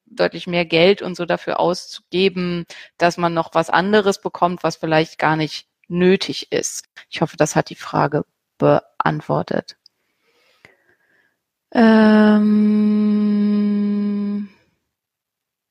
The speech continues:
gibt es einen Zusammenhang zwischen Hashimoto und Lip-Lymphödem? Ähm, das Lip- und Lymphödem scheint, also es wird zumindest auch mit als eine Autoimmunerkrankung gehandelt.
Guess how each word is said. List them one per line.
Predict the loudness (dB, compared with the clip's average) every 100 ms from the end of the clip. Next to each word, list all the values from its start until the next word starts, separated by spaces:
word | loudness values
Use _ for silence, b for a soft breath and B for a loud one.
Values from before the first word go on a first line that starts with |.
| _ _ _ _ _ _ _ _ _ _ _ _
gibt | -8 -6 -4
es | -4
einen | -2 -2 -4
Zusammenhang | -4 0 2 2 -2
zwischen | -2 -6 -4
Hashimoto | -4 -4 -6 -4 -4
und | -6
Lip-Lymphödem? | -6 -6 -2 0 0 -4 -6 -2 -2 -2 -4 B B B B 0
Ähm, | 2 2 -2 -4 -4 -4 -6 -10 -18 -18 -18 -2
das | -2 2
Lip- | 0 0 -2
und | -4 0
Lymphödem | 2 2 -2 -6 -4 0 0 0 -2
scheint, | -2 0 0 0 -6 -6 -2
also | -2
es | -4 -6
wird | -6
zumindest | -4 -4 -2 -4 0
auch | 0 0 0
mit | -2 0
als | -2 -2 -2
eine | -4 -2
Autoimmunerkrankung | -4 -6 -6 -6 -4 -6 -4 -6 -4 -4 -6 -8 B B
gehandelt. | -4 0 0 0 2 0 -2 -8